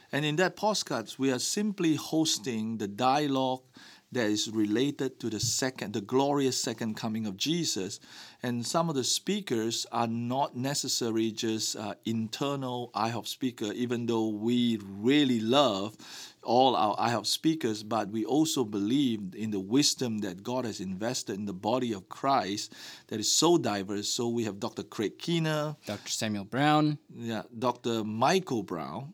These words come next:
Speaker 2: Yes,
Speaker 1: Michael
Speaker 2: Michael
Speaker 1: Brown,
Speaker 2: Brown.
Speaker 1: who is
Speaker 2: Um,
Speaker 1: the
Speaker 2: thank you,
Speaker 1: premier
Speaker 2: Doctor
Speaker 1: miss-,
Speaker 2: S-,
Speaker 1: pre-
Speaker 2: Storms is what I meant to say.
Speaker 1: Yeah,
Speaker 2: Yeah,
Speaker 1: Sam
Speaker 2: Samuel
Speaker 1: Storm,
Speaker 2: Storms.
Speaker 1: Sam Storm, uh, who is, uh, pastoring in Oklahoma.
Speaker 2: Yes.
Speaker 1: One of the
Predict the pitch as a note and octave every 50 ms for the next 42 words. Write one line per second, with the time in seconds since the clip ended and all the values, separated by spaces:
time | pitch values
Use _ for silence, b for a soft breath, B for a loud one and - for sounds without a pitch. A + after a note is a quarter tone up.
0 | - - - B2+ C3 B2 A#2 A#2+ A#2 A2+ B2 B2+ C#3+ C#3+ C#3 C#3 B2 A2+ C#3 A#2+
1 | A#2+ B2 B2+ C3 B2 C3 E3 E3 D#3+ B2 B2 B2+ C3 B2+ B2 A#2 A2+ B2+ A#2+ A#2
2 | A2+ A2 G#2 - - - F3+ G#3 G3 F3 F3+ F3+ F3+ E3+ D#3 D#3 D#3 - - -
3 | B2+ A2 A2+ A2+ - - - - - - - E3 F3 D#3+ D#3+ D#3+ C#3+ A#2 G#2 G2+
4 | - - A2 A2+ B2 B2 A#2 A2+ A2 A2 A2+ G#2+ G#2 G#2 C#3 D3 D3+ E3 F#3+ E3
5 | D3+ C3+ A#2+ A#2 - - D#3 D#3+ F3+ F#3+ C3 C3 - - - G3 F#3 E3+ C3+ B2+
6 | C#3 E3 F#3+ F3+ D#3+ - D#3+ D#3+ F3 F#3+ G3 - - - D3+ C#3+ C#3 D3+ F#3 A3
7 | G3 C#3+ C3 B2+ A#2+ A#2+ A#2+ A#2+ A2+ A#2 A#2 A#2 - C3+ B2+ B2+ B2+ B2+ B2+ A#2+
8 | A#2 - A#2 A#2+ A2+ A#2+ A#2+ - _ _ _ - - B2 B2+ B2+ - - - B2
9 | A#2+ A#2+ A2+ A2+ A2 G2+ G#2+ G#2+ A#2 A2 G#2 C3 D3+ F3+ E3 C#3+ C3 C#3 E3+ G#3
10 | - - A#2 C3 - - - - - A2 A2+ A#2 A#2+ A#2 A#2 A#2 G#2+ - A#2 G#2+
11 | G#2+ G#2+ G2+ G2+ G2+